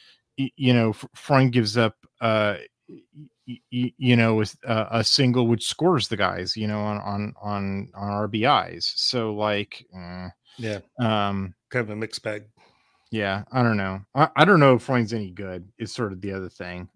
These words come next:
Speaker 1: Like, w-, you know, like I said, you know, the, the only, uh, the, the only time that we saw him pitch well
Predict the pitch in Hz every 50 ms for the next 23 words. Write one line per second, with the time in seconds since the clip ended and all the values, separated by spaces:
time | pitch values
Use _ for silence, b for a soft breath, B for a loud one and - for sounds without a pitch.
0 | _ - 110 104 104 101 98 98 - - - - _ B B B B B B B
1 | B B - - 117 110 - _ _ _ _ - - 127 117 117 110 107 107 107
2 | 117 113 - 127 107 - - - 135 123 120 113 107 110 107 110 143 131 - -
3 | 120 120 117 113 110 101 113 117 120 117 117 113 123 123 123 135 139 131 131 131
4 | - 117 113 127 143 135 131 127 147 170 190 170 - 156 165 151 147 139 127 123
5 | 113 - - 135 123 113 113 110 104 - - 127 104 - - 104 104 104 107 107
6 | 120 127 -